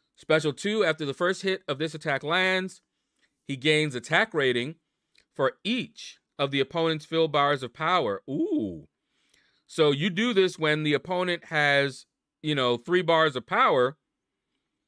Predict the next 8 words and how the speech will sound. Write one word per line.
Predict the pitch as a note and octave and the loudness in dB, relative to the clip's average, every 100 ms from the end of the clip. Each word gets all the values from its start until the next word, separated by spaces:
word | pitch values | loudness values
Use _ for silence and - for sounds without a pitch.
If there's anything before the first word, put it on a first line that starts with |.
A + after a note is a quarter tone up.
| _ _ _ _ - | _ _ _ _ -4
and | C3+ C3 | -2 0
you're | F#3+ | 0
gonna | F#3 D3 | 0 0
do | C#3+ | -4
some | C#3+ C3 | -4 -2
damage. | B2+ E3+ F#3+ - - _ _ _ _ _ _ _ | 0 0 -2 -8 -20 _ _ _ _ _ _ _
Each | E3 G3 D3+ | -6 -6 -4
beam | E3 F3+ F3 | -2 0 -2